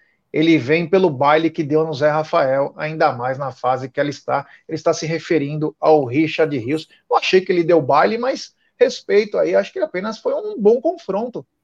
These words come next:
Fez nada demais aí que pudesse dar um baile no Zé.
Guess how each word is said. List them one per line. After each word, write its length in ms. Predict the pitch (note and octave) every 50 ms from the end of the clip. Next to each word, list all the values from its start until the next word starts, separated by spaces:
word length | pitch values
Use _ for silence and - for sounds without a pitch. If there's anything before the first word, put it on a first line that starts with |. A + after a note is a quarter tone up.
| _ _ _ _ _ _
Fez 180 | - A#3+ A#3 D#3
nada 240 | F3+ G3 G3+ A3+ G#3
demais 480 | A3 G3+ E3+ - - - F3+ D#3+ C#3
aí 240 | C#3 C#3 C#3+ D3+ D#3+
que 460 | D#3 - E3+ E3+ E3 D#3+ D3+ C3 - _ _ _ _ _ _ -
pudesse 220 | D#3+ F3+ D#3 D3
dar 80 | F#3 G3
um 120 | G3+ G3
baile 360 | D3+ D#3 D3+ D#3+ F3 F#3 F#3+
no 140 | F#3+ G#3+ G3+
Zé. 340 | C#3+ A#2+ C#3 D3 D3+ - -